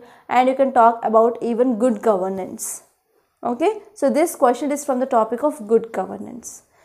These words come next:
So in this way you can give some examples and try to explain the, explain the concept of how can we ensure effective service delivery system, how it is affecting this travesty of justice.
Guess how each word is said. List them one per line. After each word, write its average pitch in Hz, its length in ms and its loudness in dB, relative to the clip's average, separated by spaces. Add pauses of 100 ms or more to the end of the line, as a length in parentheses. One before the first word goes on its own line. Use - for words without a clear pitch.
(100)
So 311 160 0
in 294 80 2
this 330 200 -2
way 285 140 -2
you 254 180 -4
can 277 260 -2
give 220 180 0
some 254 140 -2
examples 226 800 -2 (300)
and 277 220 0
try 262 220 2
to 262 160 -4
explain 233 560 0
the, 523 160 -6 (960)
explain 254 320 0
the 285 80 -2
concept 226 500 -2
of 269 240 2 (300)
how 302 300 6
can 247 280 0
we 262 100 -2
ensure 233 340 -2
effective 240 420 -6
service 226 360 0
delivery 208 320 -2
system, 208 540 -10 (460)
how 262 280 6
it 269 140 0
is 269 180 -4
affecting 233 400 -4
this 240 180 -4
travesty 208 440 -2
of 233 140 -4
justice. - 640 -8